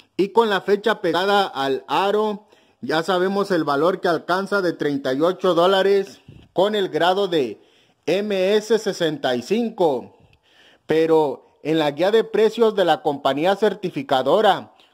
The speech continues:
con grados más altos, esta pieza alcanza muy buen valor con el white rim o con la fecha pegada al aro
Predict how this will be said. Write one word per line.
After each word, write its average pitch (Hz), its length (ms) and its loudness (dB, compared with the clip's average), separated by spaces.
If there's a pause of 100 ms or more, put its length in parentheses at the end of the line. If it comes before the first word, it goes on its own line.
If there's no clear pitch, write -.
con 139 240 0
grados 170 460 0
más 180 320 -2
altos, 185 680 0
esta 165 460 0
pieza 190 420 2
alcanza 160 800 0
muy 160 320 -2
buen 180 400 0
valor 190 560 2 (560)
con 226 400 0 (920)
el 147 220 0
white 170 380 2
rim 196 460 -2
o 151 160 0
con 151 180 0
la 131 140 -2
fecha 185 420 -2
pegada 170 460 2
al 139 260 -2
aro 160 460 2